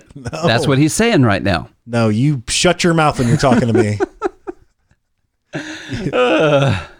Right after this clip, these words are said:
Speaker 1: Be quiet.
Speaker 2: <laughs> Be quiet. Shut,
Speaker 1: Be,
Speaker 2: shut, shut
Speaker 1: shut
Speaker 2: your
Speaker 1: your
Speaker 2: mouth. All right.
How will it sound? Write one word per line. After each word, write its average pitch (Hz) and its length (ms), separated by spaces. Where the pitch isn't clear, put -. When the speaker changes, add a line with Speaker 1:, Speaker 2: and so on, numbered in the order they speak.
Speaker 1:
Be 127 100
quiet. 98 320
Speaker 2:
<laughs> 160 240
Be 151 120
quiet. - 580
Shut, - 320
Speaker 1:
Be, 135 140
Speaker 2:
shut, - 200
shut - 60
Speaker 1:
shut 156 140
Speaker 2:
your 139 80
Speaker 1:
your 104 100
Speaker 2:
mouth. 98 200
All 117 80
right. - 280